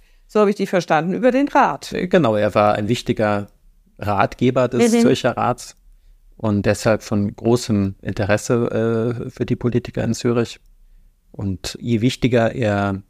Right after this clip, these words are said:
Speaker 2: wurde, desto mehr, könnte man sagen, Freiheiten oder Möglichkeiten hatte er natürlich auch in Zürich. Denn offiziell war der Rat ja allem übergeordnet, auch ihm. Letztendlich konnte zu, ab einer gewissen Zeit Bullinger aber beispielsweise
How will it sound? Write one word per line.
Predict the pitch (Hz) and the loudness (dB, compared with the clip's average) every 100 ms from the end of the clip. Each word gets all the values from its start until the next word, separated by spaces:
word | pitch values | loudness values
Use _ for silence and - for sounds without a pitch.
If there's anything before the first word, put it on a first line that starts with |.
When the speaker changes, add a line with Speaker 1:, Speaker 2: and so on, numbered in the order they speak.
| - | -12
Speaker 2:
wurde, | 104 139 143 | -4 0 0
desto | - 117 - 113 | 0 -2 0 0
mehr, | 110 110 113 110 - - - - | 0 0 -2 -4 -6 -16 -20 -12
könnte | - 117 | -4 0
man | 113 - | 0 -2
sagen, | 117 113 104 | -4 -4 -4
Freiheiten | - - 127 123 123 110 | -4 -2 0 -2 -2 -4
oder | - 107 104 101 98 - - - _ _ - | -4 -2 0 0 -6 -20 -20 -20 _ _ -4
Möglichkeiten | 139 - - 92 87 92 | -2 0 -2 -2 -2 -4
hatte | 95 98 | -2 -2
er | 95 | -2
natürlich | 95 - 98 - | -4 -4 -4 -4
auch | - 95 | -6 -8
in | 117 | -10
Zürich. | 92 104 92 92 | -10 -8 -8 -10
Denn | - 101 90 _ _ | -6 -6 -6 _ _
offiziell | - 113 135 - 113 113 120 - | -4 0 0 2 2 2 2 -4
war | - 107 | -4 -2
der | 104 101 | 0 0
Rat | 101 104 | 0 0
ja | 104 | -2
allem | 107 107 101 101 | 0 0 0 -4
übergeordnet, | 110 110 101 98 95 95 90 - - - - _ | -4 -2 0 -2 -4 -8 -10 -12 -20 -20 -20 _
auch | - 107 | -2 0
ihm. | 117 98 - _ _ _ _ | 0 -2 -4 _ _ _ _
Letztendlich | - 104 - 113 120 123 - - - | -4 -4 -2 -2 0 -2 -2 -10 -20
konnte | - 113 110 107 - 110 107 110 | -4 -2 -2 -2 0 2 2 -2
zu, | - - 117 | -4 -8 -4
ab | - 123 | -2 0
einer | 117 104 | 0 0
gewissen | 107 123 120 | -2 -2 -2
Zeit | - 107 90 | 0 0 2
Bullinger | 117 120 117 | 2 4 2
aber | - 101 | 0 0
beispielsweise | 98 101 - 107 - 107 98 104 | 0 -2 -2 -6 -2 -2 -2 -4